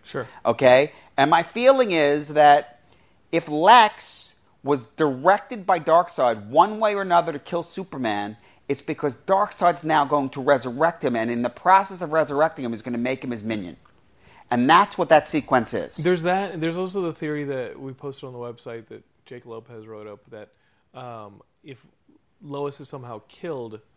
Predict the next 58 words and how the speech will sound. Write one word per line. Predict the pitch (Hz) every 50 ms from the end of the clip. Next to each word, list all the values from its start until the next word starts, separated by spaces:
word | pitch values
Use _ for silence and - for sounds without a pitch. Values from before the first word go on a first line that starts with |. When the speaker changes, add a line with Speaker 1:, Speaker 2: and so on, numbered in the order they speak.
| _ _ _
Speaker 1:
Superman | - - - 143 127 127 117 120 117 113 110 107
will | 107 107
go | 104 104 104
back. | 98 104 -
Speaker 2:
Yes, | 120 110 92 - - - - -
Speaker 1:
And | 147 143 135
Speaker 2:
and | 127 143 143
that's | 151 156 160 202
Speaker 1:
it, | 208
Speaker 2:
the | 180 170
Speaker 1:
yeah, | 151
Speaker 2:
injustice | 139 135 113 139 131 127 - - 120
Speaker 1:
the | 139 135
injustice | 127 123 139 143 135 110 - 123 -
Speaker 2:
theory. | - 135 123 107 92 85 78
Speaker 1:
theory. | - _ _ - - _ _ -
And | - 170 160 151 147
there's, | 151 160 165 147 156 156 151 143 175
uh, | 165 - 165 160 160 160 156 151 147 143 139
and, | 151 160 160 165 165 180
and, | 180 170 170 170 -
and | 196 170 170
I | 175
like | 175 185 196 190 190
that | - 180 170 165
too. | - 190 175
And, | 170 170
and, | 170 175 180 180 170 165
and | 175 190
it | 180
makes | 175 185 214 208 -
me | 233
think | 208 - 202 185 -
that | 156 139 147 147 -
Justice | - 165 156 - 156 139 -
Speaker 2:
I, | 156
I'll | 156
Speaker 1:
League | 151
Speaker 2:
tell | 185 185
you | 185
Speaker 1:
Part | 180
Speaker 2:
why | 180 165 160 156
I |
don't | 151 151
Speaker 1:
One, | 147 139
Speaker 2:
like | 113 101 - -
that. | 92 85 - _
Speaker 1:
well, | - 185 180 180 -
it | 185 160
makes | 185 226 214
me | - 208
think | 180 196 180
that | 156 139
Justice | 139 160 156 156 156 139 -
League | 151 135
Part | - 151 143 135 139
One | 139 151 143 139 131
is | - - 131 127 127 123 120 117 113